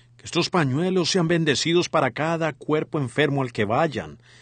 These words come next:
Yo conjuro al diablo por estas personas.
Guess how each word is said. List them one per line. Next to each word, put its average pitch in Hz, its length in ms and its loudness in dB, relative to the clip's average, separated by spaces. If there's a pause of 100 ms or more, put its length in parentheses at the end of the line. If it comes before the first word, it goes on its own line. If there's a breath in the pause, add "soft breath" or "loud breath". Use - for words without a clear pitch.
(260 soft breath)
Yo 120 180 -2
conjuro 131 1000 4
al 98 180 -2
diablo 120 580 0 (300 soft breath)
por - 140 -4
estas 151 260 -2
personas. 147 760 -4